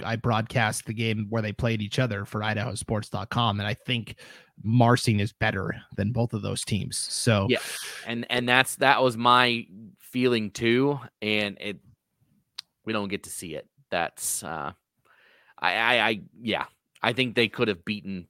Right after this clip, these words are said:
Speaker 2: both of those teams on this, on this bracket, but we don't get to make those decisions, Brandon. So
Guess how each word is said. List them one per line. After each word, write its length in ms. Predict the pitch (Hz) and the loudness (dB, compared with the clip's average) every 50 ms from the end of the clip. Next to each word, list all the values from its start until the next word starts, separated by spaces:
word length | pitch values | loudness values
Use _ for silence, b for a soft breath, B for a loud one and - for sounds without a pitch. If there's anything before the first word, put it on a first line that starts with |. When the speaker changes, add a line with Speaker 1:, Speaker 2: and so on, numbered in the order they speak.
| _ | _
Speaker 2:
both 220 | - 98 92 - 104 | -2 -2 0 0 -2
of 80 | 95 | -2
those 220 | 90 87 85 - - | -2 -2 -4 -6 -8
teams 440 | - - 85 80 80 82 - - - - - | -10 -12 -12 -12 -12 -12 -14 -14 -14 -12 -10
on 160 | 87 87 80 | -8 -8 -8
this, 180 | 78 76 - - _ _ _ - | -8 -12 -14 -16 _ _ _ -12
on 120 | 90 80 | -12 -10
this 140 | 78 - - | -10 -12 -12
bracket, 460 | - - 73 69 - - - - - - - | -8 -6 -4 -4 -4 -6 -10 -12 -14 -8 -6
but 180 | 85 80 - _ _ _ - B B B B B B B B B B B B B - | -6 -6 -6 _ _ _ -20 B B B B B B B B B B B B B 0
we 80 | 107 | 2
don't 140 | 120 131 135 | 4 4 4
get 140 | 131 135 - | 4 2 0
to 80 | 143 127 | 0 0
make 240 | 123 127 123 - | -2 -2 -2 2
those 180 | 127 123 113 - | 2 2 2 2
decisions, 500 | - 110 - - 123 117 107 107 107 95 | -2 -8 -4 0 0 0 0 -2 -6 -4
Brandon. 540 | - - 101 101 101 101 98 98 95 92 - - | 0 0 2 2 2 0 -2 -2 -4 -4 -8 -10
So 320 | - - 101 95 92 92 | -8 -4 -2 -2 0 2